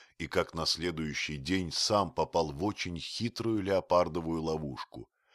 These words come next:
И Хати разломал на куски толстые деревянные перекладины над его головой, как он доил диких буйволиц в болоте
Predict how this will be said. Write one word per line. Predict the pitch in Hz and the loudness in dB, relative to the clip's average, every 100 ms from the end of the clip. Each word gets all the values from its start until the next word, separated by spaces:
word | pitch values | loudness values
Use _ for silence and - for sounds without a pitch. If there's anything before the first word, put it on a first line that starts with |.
| - - - | -20 -12 -2
И | 85 | -2
Хати | - 101 101 | 2 2 2
разломал | 98 95 85 95 98 98 | 0 0 2 2 4 2
на | 95 90 | 2 -4
куски | 98 90 - 98 | -4 -4 -4 -4
толстые | 87 95 98 85 - 87 | -4 0 0 0 -4 -4
деревянные | 71 82 78 90 87 80 78 | -2 0 4 4 4 0 -4
перекладины | - 85 80 95 95 73 73 71 | -4 -2 -2 4 4 4 -2 -4
над | 73 76 | -4 -4
его | 69 73 76 | -4 -2 -2
головой, | 69 69 64 73 78 - _ _ - - - | -2 -2 -2 -2 -4 -6 _ _ -20 -20 -2
как | 87 85 | -2 0
он | 87 | -2
доил | 80 85 92 82 | 0 2 2 -2
диких | 82 85 80 67 | -4 -4 -6 -6
буйволиц | 73 80 69 69 76 85 65 | -2 0 2 2 0 -4 -8
в | 64 | 0
болоте | 78 76 73 - 69 | 0 2 -2 -4 -8